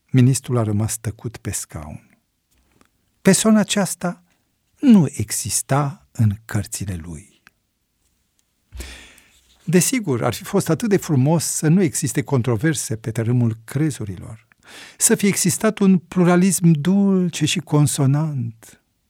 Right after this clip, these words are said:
Din păcate, însă, lucrurile stau altfel. Un studiu cât de cât atent asupra religiilor lumii ne constrânge să recunoaștem că fiecare religie conduce spre un sistem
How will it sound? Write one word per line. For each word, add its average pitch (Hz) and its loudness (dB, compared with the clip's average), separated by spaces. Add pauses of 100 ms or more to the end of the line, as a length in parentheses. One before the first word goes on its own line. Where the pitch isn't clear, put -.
(120)
Din 135 4
păcate, 165 -4
însă, 156 -2
lucrurile 151 -2
stau 143 -4
altfel. - -12 (800)
Un 185 8
studiu 180 2
cât - 0
de 196 2
cât 165 -4
atent 123 0
asupra - -4
religiilor 127 0
lumii 113 -6 (540)
ne 123 2
constrânge 160 -2
să 151 -4
recunoaștem 123 -4 (1040)
că 170 4
fiecare 196 2
religie 156 2
conduce 147 0
spre 127 -2
un 147 4
sistem - 0